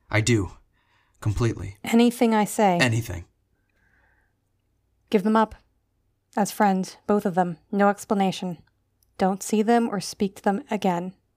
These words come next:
Speaker 2: Not ever.
Speaker 1: Huh?
Speaker 2: That's what I want. That's the proof to me about how you feel.
Speaker 1: Evelyn, that's
Speaker 2: One should always be careful when asking to put, be put to a test.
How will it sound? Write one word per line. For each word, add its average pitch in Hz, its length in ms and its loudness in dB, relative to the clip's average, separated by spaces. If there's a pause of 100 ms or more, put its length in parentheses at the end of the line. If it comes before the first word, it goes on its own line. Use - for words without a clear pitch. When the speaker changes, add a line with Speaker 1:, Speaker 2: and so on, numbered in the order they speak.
(120)
Speaker 2:
Not 180 240 2
ever. 170 260 -2 (1900)
Speaker 1:
Huh? 135 300 2 (1000)
Speaker 2:
That's 214 180 0
what 226 100 4
I 233 60 6
want. 240 380 0 (340)
That's 196 220 2
the - 100 -12
proof 269 280 0
to - 120 -10
me 202 120 4
about 196 220 2
how 202 120 0
you 196 160 0
feel. 196 400 2 (340)
Speaker 1:
Evelyn, 82 720 -8 (160)
that's 214 420 2
Speaker 2:
One 262 320 6
should 262 240 -4
always 226 360 2
be 226 80 0
careful 208 440 0
when 202 140 0
asking 202 520 -4
to 190 60 -4
put, - 380 -4
be 202 100 -4
put 196 240 -4
to - 120 -6
a 190 40 -2
test. - 540 -4